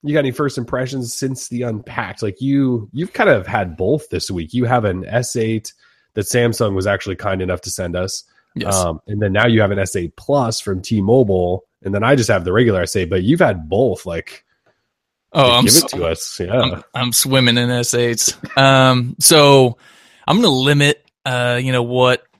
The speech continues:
Speaker 2: I think, uh, just to the S eight Plus, 'cause I'll be handling, you know, really, mm, that's my thoughts on it. Um, so I did have the S eight last, wait, this week. What was it? Yeah, today's Friday, so I got it on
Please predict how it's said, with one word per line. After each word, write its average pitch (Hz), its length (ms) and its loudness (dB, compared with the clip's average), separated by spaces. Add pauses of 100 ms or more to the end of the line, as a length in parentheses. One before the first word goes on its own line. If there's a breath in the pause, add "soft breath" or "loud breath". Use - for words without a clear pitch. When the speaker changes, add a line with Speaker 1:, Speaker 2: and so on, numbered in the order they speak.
(200)
Speaker 2:
I 127 180 0
think, 127 560 -4
uh, 120 200 0
just 147 260 -2
to 143 80 0
the 120 260 0
S 131 160 0
eight 113 160 -2
Plus, 113 320 0
'cause 117 180 -6
I'll 123 120 0
be 123 120 -2
handling, 117 880 -4
you 127 80 -2
know, 113 220 -2 (260)
really, 123 400 2 (320)
mm, 113 300 -4 (400)
that's 143 200 0
my 131 180 2
thoughts 110 360 0
on 87 160 -6
it. 98 140 -10 (100)
Um, 131 480 2 (140)
so 147 380 4 (380 loud breath)
I 147 140 0
did 151 200 4
have 143 140 2
the 131 140 2
S 127 160 2
eight 123 380 0
last, 120 500 -2 (220)
wait, 117 160 -8 (420 loud breath)
this 156 240 2
week. 123 360 -6 (160)
What 120 100 -6
was 113 100 -6
it? - 180 -10
Yeah, 147 140 2
today's 127 300 -2
Friday, 120 300 4
so 120 120 0
I 120 40 0
got 135 160 2
it 127 100 2
on 117 480 -2